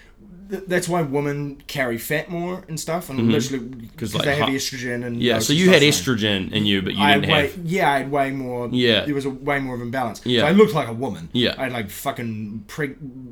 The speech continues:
Speaker 1: childbearing hips
Speaker 2: Yeah,
Speaker 1: and,
Speaker 2: yeah.
Speaker 1: like, tits and no facial hair.
Speaker 2: Yeah, yeah.
Speaker 1: And, and, but I fucking hated my, I was like, "Oh, everything else was sort of, but man boobs," I was like, "Oh, fuck, how do I
Speaker 2: Yeah,
Speaker 1: get
Speaker 2: yeah.
Speaker 1: rid of these?" So I was looking up on the internet,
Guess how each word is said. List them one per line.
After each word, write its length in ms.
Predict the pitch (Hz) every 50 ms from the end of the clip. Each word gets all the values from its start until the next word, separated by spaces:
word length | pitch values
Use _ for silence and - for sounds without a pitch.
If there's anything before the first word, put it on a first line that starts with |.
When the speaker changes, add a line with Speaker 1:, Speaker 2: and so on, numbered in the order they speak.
| 117 -
Speaker 1:
childbearing 600 | - 160 143 135 135 131 123 131 120 117 117 104
hips 480 | 101 113 127 127 123 - - - -
Speaker 2:
Yeah, 300 | 127 131 120 110 95 - - -
Speaker 1:
and, 100 | 110 101
Speaker 2:
yeah. 60 | 90
Speaker 1:
like, 200 | 113 117 107 -
tits 600 | - - - 151 135 131 - - - - - - - - - - - -
and 480 | 139 131 123 123 120 110 110 107 101 -
no 440 | 147 139 135 135 135 127 127 131 123
facial 480 | 117 - 131 120 120 117 - 127 120
hair. 380 | 117 123 113 110 107 107 107 107
Speaker 2:
Yeah, 260 | 117 117 113 110 104
yeah. 220 | 104 104 101 101 98 - -
Speaker 1:
And, 360 | 127 131 127 123 117 113 110 - - 120 117 98 90 - - -
and, 480 | 120 123 127 127 123 123 120 117 113 - 127 127
but 120 | 113 147 135
I 80 | 131
fucking 280 | 113 - - 160 - 143
hated 280 | 113 113 143 147 143 135
my, 140 | 127 123 117 -
I 60 | 135
was 80 | 156 143
like, 140 | 143 - - - -
"Oh, 140 | - - 139
everything 340 | 135 170 220 220 180 175 165
else 180 | 156 151 147 -
was 100 | 139 -
sort 140 | 147 131
of, 260 | 117 113 110 113 117 131
but 120 | 139 135
man 320 | 139 139 143 143 139 135
boobs," 280 | 120 117 110 107 101 104
I 60 | 107
was 120 | 101 104 104
like, 180 | 98 92 92 -
"Oh, 140 | - - -
fuck, 320 | - - - 95 92 -
how 140 | - - 110
do 80 | 110 110
I 20 |
Speaker 2:
Yeah, 160 | 104 101 98
Speaker 1:
get 80 | 95 95
Speaker 2:
yeah. 40 | 95
Speaker 1:
rid 80 | 92 98
of 60 | 92
these?" 140 | 87 87 - - - - - - -
So 140 | - 127
I 20 | 123
was 100 | 127 131
looking 240 | 151 147 143 151 143
up 140 | 131 117
on 80 | 135 131
the 80 | 123 127
internet, 460 | 131 135 117 117 117 107 104 101